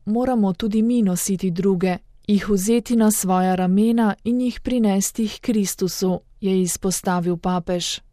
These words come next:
Palij pa prav tako pomeni občestvo pastirjev cerkve s Petrom in njegovimi nasledniki.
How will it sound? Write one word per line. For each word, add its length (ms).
Palij 320
pa 220
prav 220
tako 260
pomeni 520
občestvo 760
pastirjev 680
cerkve 580
s 140
Petrom 500
in 140
njegovimi 540
nasledniki. 880